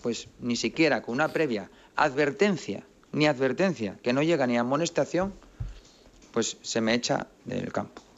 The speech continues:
Es decir, cuando tampoco hay un motivo muy grave,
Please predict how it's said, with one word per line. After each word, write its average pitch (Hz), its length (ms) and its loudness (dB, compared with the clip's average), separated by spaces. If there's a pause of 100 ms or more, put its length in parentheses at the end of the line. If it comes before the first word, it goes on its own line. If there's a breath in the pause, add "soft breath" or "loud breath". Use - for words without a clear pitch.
(1120 loud breath)
Es - 140 2
decir, 123 380 4 (960)
cuando 113 420 0
tampoco 139 680 2
hay 175 300 2
un 143 160 -4
motivo 147 520 4
muy 139 520 4
grave, 139 420 2